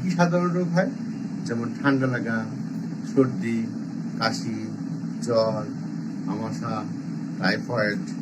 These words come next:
বসন্ত, কলেরা, যক্ষ্মা, বিভিন্ন, এছাড়া বিভিন্ন রোগে আক্রান্ত হয়ে থাকে। সাধারণত আমাদের এই রোগগুলো হয়ে থাকে। যে আমাদের এই রোগগুলো কিভাবে জীবাণুর মাধ্যমে আমরা ছড়াই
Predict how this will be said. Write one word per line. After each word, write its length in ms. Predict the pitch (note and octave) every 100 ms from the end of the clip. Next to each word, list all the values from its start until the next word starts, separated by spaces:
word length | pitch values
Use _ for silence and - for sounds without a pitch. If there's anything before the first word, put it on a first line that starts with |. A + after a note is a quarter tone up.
| - - D#2+ D2+
বসন্ত, 540 | G#2 G#2+ A#2 A#2 - A2 G#2 - - - - -
কলেরা, 420 | G2+ G#2 G#2+ G#2 G#2 - - - - -
যক্ষ্মা, 440 | A2+ F#2+ - - - - - - C3 C3+ C#3
বিভিন্ন, 680 | D#3+ F3 E3+ C#3 F#2 F#2 F3+
এছাড়া 300 | - C#3+ C3+
বিভিন্ন 560 | A2+ B2 F#3 G3 E3+
রোগে 180 | C3+ A#2+
আক্রান্ত 440 | A2+ - A2+ A2 F3+ - - -
হয়ে 120 | - G2
থাকে। 280 | F2+ F#2 E2 - - - - A#2+
সাধারণত 360 | C3 D3 -
আমাদের 320 | C#3+ B2 B2+ B2
এই 80 | A2+
রোগগুলো 380 | A2+ A2 B2 G3 - - - - - D3
হয়ে 140 | G#3
থাকে। 300 | F#3 C3 B2+ - - - - - - -
যে 80 | A2+
আমাদের 320 | C3 D#3+ F#3
এই 60 | F3
রোগগুলো 380 | E3 D#3 D#3+
কিভাবে 380 | C3+ - C3+ D3+
জীবাণুর 380 | B2 B2+ C3 D#3
মাধ্যমে 400 | D3 C3+ B2+ B2+
আমরা 220 | A2+ A2 -
ছড়াই 360 | - - -